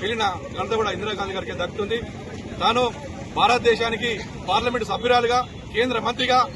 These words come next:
సుదీర్ఘ కాలం పాటు భారతదేశ ప్రధానిగా కూడా పనిచేసి భారతదేశాన్ని అనేక రంగాల్లో కూడా అభివృద్ధి తీసుకెళ్లిన ఘనత శ్రీమతి ఇందిరాగాంధీకి దక్కుతుంది. ఈ రోజు భారతదేశంలో ఉన్నటువంటి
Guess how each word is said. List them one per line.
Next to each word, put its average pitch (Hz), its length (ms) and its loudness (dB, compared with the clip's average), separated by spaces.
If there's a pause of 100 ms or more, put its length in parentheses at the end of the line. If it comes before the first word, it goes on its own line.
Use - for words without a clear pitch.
(280)
సుదీర్ఘ 285 320 2 (100)
కాలం 254 260 4
పాటు 247 180 6 (120)
భారతదేశ 233 320 2 (100)
ప్రధానిగా 262 480 2
కూడా 226 220 0
పనిచేసి 254 420 -4 (460)
భారతదేశాన్ని 247 680 2
అనేక 262 240 0 (120)
రంగాల్లో 233 380 0
కూడా 214 140 0 (360)
అభివృద్ధి 233 280 -6
తీసుకెళ్లిన 214 400 -8
ఘనత 208 240 -4
శ్రీమతి 196 300 -8
ఇందిరాగాంధీకి 190 640 -4
దక్కుతుంది. 233 360 0 (500)
ఈ 202 120 4
రోజు 262 200 8 (500)
భారతదేశంలో 233 540 4
ఉన్నటువంటి 226 260 2